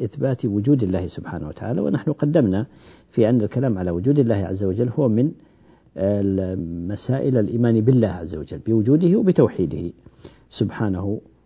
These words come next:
وتعالى. هناك مجموعة من ال-، ال-، ال-، ال-، ال-، يعني، البراهين والأدلة التي يمكن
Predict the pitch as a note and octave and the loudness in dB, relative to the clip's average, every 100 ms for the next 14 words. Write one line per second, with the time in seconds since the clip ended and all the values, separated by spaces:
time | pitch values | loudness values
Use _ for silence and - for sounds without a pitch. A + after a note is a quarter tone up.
0 | _ G2+ - F2 D2+ C#2 - - - - | _ -4 -2 -4 -6 -10 -16 -20 -20 -2
1 | B2 F#3+ A3+ G#3+ G#3 F#3+ - - C3+ D3 | 4 6 6 4 2 0 -2 0 2 4
2 | C#3+ F3+ B2 G2 F2+ F#2+ E2+ - _ F2+ | 4 2 2 0 -4 -4 -6 -12 _ -10
3 | F#2 F2 E2+ D#2+ E2 D#2+ - E2 D#2 E2 | -8 -8 -10 -12 -14 -14 -16 -16 -16 -16
4 | D#2 G2 E2+ E2+ E2 D2+ C#2+ G#2+ A#2+ G2 | -12 -10 -8 -8 -10 -10 -10 -2 0 0
5 | A2+ G#2+ F2+ F2 D#2+ A#2 A2+ G2 G2 F#2 | 0 0 0 -4 -4 -2 0 0 -2 -4
6 | A2 G#2+ C3 D#3+ - C#3+ D3 | -4 0 0 0 0 0 2